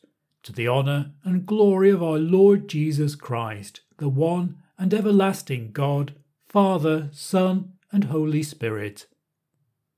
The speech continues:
and of the glorious Virgin Mary, Our Lady, in the year one thousand five hundred and seventy-two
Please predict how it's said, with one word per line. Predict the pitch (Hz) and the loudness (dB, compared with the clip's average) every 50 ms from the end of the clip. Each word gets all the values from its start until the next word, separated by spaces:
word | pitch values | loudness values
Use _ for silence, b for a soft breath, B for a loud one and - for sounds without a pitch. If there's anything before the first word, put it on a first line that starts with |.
| _ _ _ _ _ - | _ _ _ _ _ -4
and | 202 208 208 220 | -2 0 2 2
of | 196 175 | 2 0
the | 214 202 | 0 -2
glorious | - - - 226 233 226 220 202 165 143 120 117 117 107 98 | -2 -2 0 4 4 6 6 6 4 2 0 0 -2 -6 -8
Virgin | - - - 131 131 131 139 139 151 147 139 | -8 -4 -2 -2 0 0 -2 -2 -2 -2 0
Mary, | 127 117 113 113 110 107 110 110 107 107 104 - _ - | 0 -2 -2 -4 -4 -4 -6 -6 -6 -8 -12 -16 _ -10
Our | 120 120 117 | -6 -6 -4
Lady, | 117 120 127 131 127 123 107 113 113 110 110 110 104 _ _ _ _ _ _ _ _ | -4 -4 -4 -4 -4 -6 -6 -6 -8 -8 -8 -10 -14 _ _ _ _ _ _ _ _
in | - 151 127 | -8 -6 -6
the | 117 113 | -6 -6
year | 110 117 113 113 | -8 -8 -6 -6
one | 113 135 170 185 190 190 185 | -2 -2 -2 0 -2 -4 -4
thousand | - 180 165 160 160 160 151 151 160 156 151 - | -6 -6 -4 -4 -4 -4 -4 -4 -4 -6 -8 -8
five | - - 208 208 214 220 214 208 | -4 -2 -2 -2 -2 -2 -4 -4
hundred | 135 175 175 175 170 165 135 | -4 -4 -2 -2 -2 -4 -4
and | 127 123 127 120 | -4 -6 -6 -8
seventy-two | - - 226 214 175 170 143 - 127 113 - - 165 165 160 160 156 160 156 147 | -6 -6 -4 -4 -4 -4 -6 -6 -8 -10 -8 -4 -2 0 2 2 2 0 -2 -4